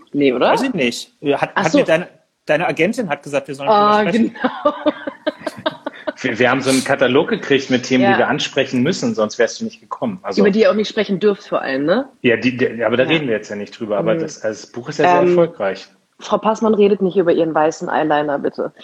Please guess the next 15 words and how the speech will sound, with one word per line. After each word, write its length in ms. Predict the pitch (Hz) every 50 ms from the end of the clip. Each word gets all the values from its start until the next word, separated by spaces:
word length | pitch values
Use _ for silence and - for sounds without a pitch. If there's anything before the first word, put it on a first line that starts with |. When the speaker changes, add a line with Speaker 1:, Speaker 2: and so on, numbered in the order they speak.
| - - - -
Speaker 1:
Äh, 260 | - 196 202 202 208 -
ich 80 | 202 277
habe 100 | 269 240
ein 20 |
Buch 120 | 233 311 -
geschrieben, 400 | 339 269 - 294 294 277 269 240
ist 160 | - 208 240
erfolgreich, 600 | 233 214 - 233 240 240 - - 233 226 220 220 -
super, 360 | - 233 226 - 233 214 202
kann 160 | - 208 202
man 120 | 190 190 180
kaufen, 360 | - 202 196 202 - 202 190
heißt 200 | 185 180 175 -
komplett 280 | 196 175 160 170 160
Gänsehaut. 680 | - 160 165 165 170 156 156 151 147 147 147 - -